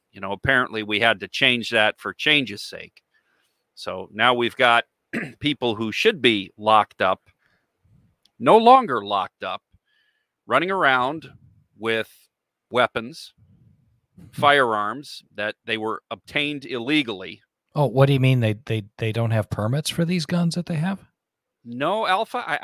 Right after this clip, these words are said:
Speaker 1: I think it's a pretty safe bet that they don't, 'cause they're all <laughs> cited on weapons charges when they're arrested again. So,
Speaker 2: <laughs>
Speaker 1: um, this is a fellow who is absolutely positively in love with power. The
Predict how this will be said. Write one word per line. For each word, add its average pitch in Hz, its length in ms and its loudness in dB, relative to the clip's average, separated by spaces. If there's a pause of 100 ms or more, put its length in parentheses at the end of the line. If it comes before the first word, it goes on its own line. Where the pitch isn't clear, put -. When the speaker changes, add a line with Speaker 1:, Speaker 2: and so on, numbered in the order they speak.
Speaker 1:
I 127 40 -8
think 202 220 -10
it's - 140 -18
a - 60 -16
pretty 190 260 -10
safe 175 420 -8
bet 147 280 -6
that 139 140 -14
they 143 140 -8
don't, 202 400 -8
'cause 117 220 -8
they're 110 160 -6
all 139 180 -4
<laughs> - 0 -
cited 165 460 0
on 143 180 -2
weapons 165 420 -8
charges 117 600 -12 (340)
when 139 220 -4
they're 127 120 -6
arrested 117 520 -6
again. - 260 -20 (720)
So, 104 300 -8 (180)
Speaker 2:
<laughs> - 180 -20
Speaker 1:
um, 110 480 -4
this 175 240 -6
is 160 140 -8
a 143 60 -8
fellow 139 400 -2
who 120 160 -6
is 104 200 -10
absolutely 143 680 -2
positively 117 880 -2
in 101 120 -10
love 107 300 -2
with 104 220 -10
power. 95 460 -6 (600)
The 117 460 -10